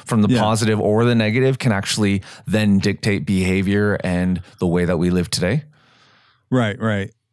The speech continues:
Speaker 2: So I would say, is this meant to be, um, is it meant to be, uh,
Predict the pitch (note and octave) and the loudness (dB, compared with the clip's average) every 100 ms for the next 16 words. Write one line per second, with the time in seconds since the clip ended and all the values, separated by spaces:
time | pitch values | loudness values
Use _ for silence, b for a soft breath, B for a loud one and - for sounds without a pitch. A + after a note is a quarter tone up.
0 | C3 - D#3+ C#3+ B2 - A#2+ C#3+ C#3+ - | -6 -2 0 2 0 -4 -2 0 0 0
1 | B2 A#2 G#2+ G#2 A2 _ _ B2 A#2+ A2 | 0 2 0 -2 -6 _ _ 0 0 0
2 | E3 - B2+ C3 C3+ - C3 A2+ A2 G#2+ | 0 0 2 2 2 -2 -4 0 2 2
3 | G#2+ G#2 - _ _ _ _ _ _ _ | 2 0 -4 _ _ _ _ _ _ _
4 | _ _ G#2+ G#2 E2 - _ _ _ _ | _ _ -4 -2 -4 -14 _ _ _ _
5 | - A#2+ A2+ A2 F2+ A2+ C3+ C3+ A#2+ A#2 | -4 -2 2 0 0 0 0 0 0 2
6 | A2 G#2 G2 - G2+ F#2 E2+ | 2 2 -2 -4 -2 -2 -2